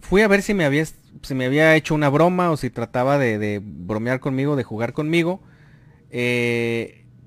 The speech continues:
porque, pues, realmente yo me asusté mucho porque no estaba, o sea, no había nadie en la puerta, cuando yo claramente lo había escuchado.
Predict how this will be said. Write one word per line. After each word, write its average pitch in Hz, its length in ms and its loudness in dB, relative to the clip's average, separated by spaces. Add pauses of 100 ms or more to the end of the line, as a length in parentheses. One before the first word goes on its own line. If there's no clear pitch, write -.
porque, 143 260 -2
pues, 143 140 -2
realmente 165 440 2
yo 156 120 2
me 160 100 0
asusté 151 320 -4
mucho 151 480 -4 (280)
porque 135 320 -2
no 139 200 2
estaba, 151 580 -2 (120)
o 120 80 -10
sea, 131 140 -4
no 135 100 2
había 165 200 4
nadie 139 240 2
en 131 80 -2
la 123 140 -8
puerta, 151 440 -6
cuando 117 240 -6
yo 123 160 -4
claramente 131 460 -2
lo 117 80 -2
había 104 120 -2
escuchado. 139 500 -6